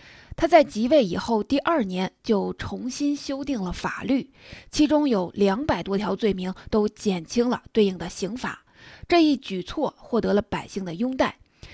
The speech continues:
因为百姓们苦于严刑峻法已经很久了，这下终于能喘口气了。你可能会说，隋炀帝杀死了自己的父亲和哥哥，这还不是暴君吗？其实，在古代的中国，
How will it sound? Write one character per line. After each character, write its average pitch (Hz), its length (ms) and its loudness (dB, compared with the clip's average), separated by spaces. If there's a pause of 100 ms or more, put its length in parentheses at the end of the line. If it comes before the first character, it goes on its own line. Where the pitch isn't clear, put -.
(140)
因 349 140 2
为 349 100 6
百 190 320 0
姓 262 240 0
们 185 220 -2
苦 196 200 -8
于 202 360 -4
严 196 260 0
刑 226 240 -6
峻 233 180 -4
法 160 240 -4 (120)
已 190 100 -2
经 190 100 -2
很 196 280 -6
久 196 220 -8
了， 175 120 -6 (460)
这 233 100 6
下 208 160 2
终 269 380 -2
于 208 240 -2
能 220 180 -4
喘 208 260 -6
口 - 160 -6
气 302 280 -4
了。 156 160 -4 (320)
你 233 100 2
可 220 80 4
能 190 140 -2
会 214 120 0
说， 226 280 0 (340)
隋 269 240 0
炀 262 200 6
帝 277 280 -2
杀 226 240 4
死 190 140 -2
了 175 140 -2
自 220 120 -6
己 185 140 -4
的 175 140 -8
父 285 240 -8
亲 185 280 -6
和 - 200 -4
哥 302 260 2
哥， 240 180 2 (380)
这 247 100 0
还 220 140 2
不 220 120 -2
是 - 100 -6
暴 220 260 -4
君 247 160 -6
吗？ 247 220 -4 (460)
其 339 140 2
实， 330 140 2
在 294 140 2
古 180 220 -10
代 202 140 0
的 190 80 -2
中 247 200 -2
国， 202 280 0